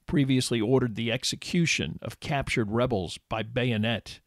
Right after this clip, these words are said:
Many of these men were commanded by Villa and Orozco, and they demanded that Navarro be executed. Even in his own written declaration of San Luis de Potosi,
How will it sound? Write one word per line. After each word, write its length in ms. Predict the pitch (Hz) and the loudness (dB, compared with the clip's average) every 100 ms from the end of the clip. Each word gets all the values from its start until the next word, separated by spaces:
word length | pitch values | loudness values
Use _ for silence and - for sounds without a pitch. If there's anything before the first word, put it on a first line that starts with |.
| _ - - - - - | _ -20 -20 -20 -14 0
Many 300 | 139 165 151 | 6 8 8
of 80 | |
these 200 | 131 123 | 6 2
men 260 | 117 123 113 | 2 2 4
were 100 | 113 | 2
commanded 560 | - 127 127 127 120 113 | 0 0 2 2 0 -2
by 140 | 104 | -2
Villa 420 | 101 127 131 98 - | 0 2 2 2 -4
and 160 | 120 110 | -2 2
Orozco, 720 | 113 135 135 - 101 - - _ _ - | 4 4 4 2 -4 -6 -12 _ _ -2
and 120 | 123 | -2
they 80 | 117 | 0
demanded 560 | 120 123 143 147 120 | 0 2 2 2 2
that 100 | 107 | 0
Navarro 460 | 98 110 120 120 113 | -2 0 4 4 4
be 200 | 107 104 | 0 -2
executed. 760 | 135 - 117 - 101 87 - - _ - _ _ - _ 175 | -2 -2 -4 -4 -4 -6 -12 -20 _ -20 _ _ -20 _ 4
Even 220 | 175 160 | 8 8
in 40 | |
his 160 | 139 117 | 8 6
own 220 | 143 139 | 6 8
written 380 | 120 151 147 120 | 8 6 6 4
declaration 760 | 139 - 123 117 139 - 113 | 2 0 0 2 2 0 0
of 220 | 87 - - | -2 -2 -2
San 280 | 139 123 | 0 0
Luis 440 | 110 113 131 139 - | 0 0 0 0 -2
de 140 | 120 | 0
Potosi, 920 | - 147 120 107 - 139 131 98 - | 2 2 2 0 -2 -2 -2 -4 -8